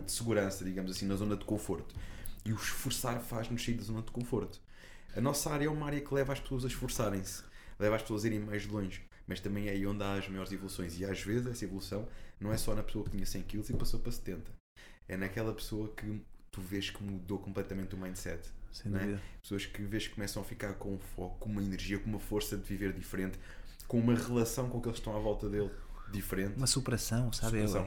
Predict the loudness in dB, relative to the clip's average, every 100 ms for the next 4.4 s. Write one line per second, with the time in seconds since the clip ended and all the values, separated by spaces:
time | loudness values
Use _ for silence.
0 | 0 -4 0 0 0 -2 0 0 0 -2
1 | 0 2 2 0 2 0 2 2 2 0
2 | -2 -2 -2 -10 -10 -6 -2 -2 0 0
3 | 0 0 6 6 6 2 -2 -2 -2 0
4 | 2 2 2 -2